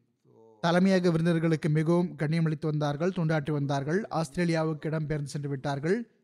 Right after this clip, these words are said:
இங்கு வந்த பிறகும் ஜமாத் தொண்டாற்றி வந்தார்கள். ஒவ்வொரு பொருள் தியாக திட்டத்திலும் ஆஸ்திரேலியாவில் மட்டுமல்லாமல் பாகிஸ்தானிலும் பங்கு பெற்று வந்தார்கள். ஆஸ்திரேலியாவிலும் தமது மக்கள் வட்டத்தை விரிவாக்கினார்கள். மக்களை மிக விரைவில் தம்மவர்களாக ஆக்கிக் கொண்டார்கள்.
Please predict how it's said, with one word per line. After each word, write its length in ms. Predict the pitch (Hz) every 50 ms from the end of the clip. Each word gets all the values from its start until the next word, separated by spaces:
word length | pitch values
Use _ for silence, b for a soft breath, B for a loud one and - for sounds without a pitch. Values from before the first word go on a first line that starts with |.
| _ _ -
இங்கு 240 | 180 190 190 190 196
வந்த 240 | 202 202 208 220
பிறகும் 420 | 196 220 214 214 208 202 240 240 190
ஜமாத் 380 | 185 175 175 185 202 208 - 190
தொண்டாற்றி 300 | 180 175 170 160 151 165
வந்தார்கள். 580 | 156 160 156 156 156 151 156 175 196 220 -
ஒவ்வொரு 400 | - 175 180 190 202 208 196 190
பொருள் 300 | 190 - 185 190 202 196
தியாக 240 | - 202 185 175 175
திட்டத்திலும் 540 | 170 - 170 160 - - - 185 196 202 202
ஆஸ்திரேலியாவில் 640 | - - 165 160 - - 180 180 175 170 175 175 175
மட்டுமல்லாமல் 680 | 170 170 160 - 175 165 170 170 175 175 170 180 202 214 - - 170
பாகிஸ்தானிலும் 640 | 170 170 - 190 180 - 190 180 180 175 190 202 196
பங்கு 200 | 196 170 160 160
பெற்று 220 | 151 156 147 160
வந்தார்கள். 480 | 151 143 139 143 135 135 135 135 135 127 - - - - - -
ஆஸ்திரேலியாவிலும் 800 | - 165 170 - - - 180 180 180 180 175 175 175 170 175 214
தமது 300 | 202 196 175 170 160 160
மக்கள் 300 | 151 151 147 - 170 165
வட்டத்தை 420 | 165 156 - 165 - 170 156 156
விரிவாக்கினார்கள். 840 | 143 156 156 160 156 147 - - 156 160 156 147 139 175 196 226 - - -
மக்களை 540 | - 147 151 156 - - - 180 180 196 202
மிக 280 | 175 156 165 165 185 160
விரைவில் 520 | 139 131 156 175 190 185 180 208 233 214 -
தம்மவர்களாக 520 | 170 165 160 165 165 156 160 160 156 156
ஆக்கிக் 300 | 147 143 139 - - 139
கொண்டார்கள். 640 | - 156 151 147 156 156 156 160 190 214 254 247